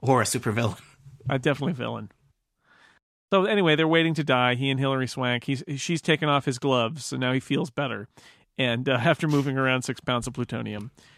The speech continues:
Speaker 2: and, uh, they're, uh, just hanging out, waiting to die.
Speaker 1: Yeah, I,
Speaker 2: Because
Speaker 1: my notes say if this movie made any success, they'd be okay. But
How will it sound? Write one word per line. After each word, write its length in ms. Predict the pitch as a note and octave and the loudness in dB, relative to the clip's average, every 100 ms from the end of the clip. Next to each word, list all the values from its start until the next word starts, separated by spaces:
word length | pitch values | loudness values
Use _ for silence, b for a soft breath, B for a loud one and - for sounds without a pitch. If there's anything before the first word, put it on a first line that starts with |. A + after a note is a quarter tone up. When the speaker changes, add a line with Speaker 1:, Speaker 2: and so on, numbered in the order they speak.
| b _ | b _
Speaker 2:
and, 280 | C3 B2+ B2 | -2 -2 0
uh, 460 | B2+ B2+ B2 B2 B2 | 2 2 2 0 0
they're, 380 | C#3+ C#3+ C#3+ C#3+ | 0 2 2 0
uh, 40 | |
just 220 | C#3 C#3+ | -2 -6
hanging 260 | - D3+ D3+ | -4 -2 0
out, 160 | D3+ D3 | 0 0
waiting 240 | D3 D3 | -4 -4
to 60 | C#3+ | 0
die. 360 | C#3 - - - _ _ C3 - | 2 2 -2 -10 _ _ -6 4
Speaker 1:
Yeah, 240 | C#3 C3+ | 6 6
I, 40 | D3 | 4
Speaker 2:
Because 140 | B2 D3 | 0 2
Speaker 1:
my 140 | C#3+ | 4
notes 240 | D3+ D3 | 4 2
say 240 | - B2 A#2+ | 2 4 4
if 200 | - B2+ | 2 2
this 160 | C#3 C3 | 2 4
movie 240 | C3 B2+ | 4 4
made 180 | A#2+ A#2+ | 4 4
any 200 | A#2 A2+ | 4 0
success, 540 | A#2+ A2+ A2+ G#2 - | -2 -2 -2 -2 -4
they'd 200 | - A#2+ | -4 -2
be 140 | A2+ A2 | 2 0
okay. 300 | G#2+ A2+ A2+ | 0 -2 -2
But 280 | A2+ A#2+ | -4 -10